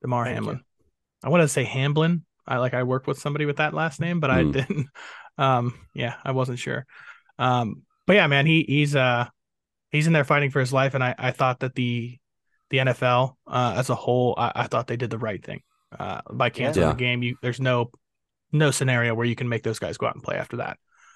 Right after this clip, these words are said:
Speaker 1: Uh, so, but yeah, a, a crazy thing. Um, you know, just, uh, one of those things that you don't expect. That's the last thing I expected when, you know, I was nervous for the game in general, just that, that the Bengals might lose. I was nervous.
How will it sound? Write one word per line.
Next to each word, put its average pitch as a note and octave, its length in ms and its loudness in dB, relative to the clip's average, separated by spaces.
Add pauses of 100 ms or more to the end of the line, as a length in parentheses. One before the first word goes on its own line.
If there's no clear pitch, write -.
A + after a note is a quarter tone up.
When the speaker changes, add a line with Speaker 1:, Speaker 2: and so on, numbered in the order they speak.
(280)
Speaker 1:
Uh, - 320 -10 (600)
so, - 340 -6 (680)
but G3+ 80 6
yeah, E3 220 6 (100)
a, - 40 0
a D#3 40 4
crazy G3+ 320 6
thing. F3 340 4 (100)
Um, B2 440 0 (200)
you B2+ 60 -6
know, B2+ 80 0
just, D3 220 -2
uh, B2+ 220 6
one D3+ 180 2
of C#3+ 40 4
those D3 180 4
things C#3+ 240 0
that C3 60 0
you B2+ 80 2
don't C3+ 200 0
expect. - 500 -4 (460)
That's B2+ 180 -8
the C3+ 80 0
last C3+ 220 4
thing C#3 120 0
I C3 120 2
expected C#3 500 0
when, C3 320 -6 (220)
you A#2+ 60 -8
know, A#2+ 200 -4 (320)
I C#3+ 80 4
was D#3+ 160 4
nervous D3+ 300 4
for C#3+ 100 4
the C3 100 2
game C3+ 460 2 (320)
in C3 160 -2
general, C3+ 420 0 (220)
just - 160 -18 (160)
that, B2 160 -2
that B2+ 120 -2
the B2+ 80 -2
Bengals C3 340 0
might B2+ 180 0
lose. B2 240 0
I - 60 -10
was A#2+ 160 -10
nervous. - 320 -8